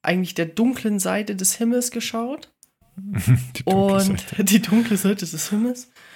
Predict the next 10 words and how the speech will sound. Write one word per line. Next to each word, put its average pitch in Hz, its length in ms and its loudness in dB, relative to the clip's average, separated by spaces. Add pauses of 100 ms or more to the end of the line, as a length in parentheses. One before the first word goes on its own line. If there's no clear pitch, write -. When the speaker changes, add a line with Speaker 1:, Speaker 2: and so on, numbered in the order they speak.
(160)
Speaker 1:
Und 190 220 -2
Speaker 2:
Ja. 113 80 4
Speaker 1:
da 120 100 8
hinten 240 600 6
war 196 200 0
wohl 202 120 0
recht 220 400 -6
viel 185 200 -4
Farbe, 190 580 -6 (520)
plus - 580 0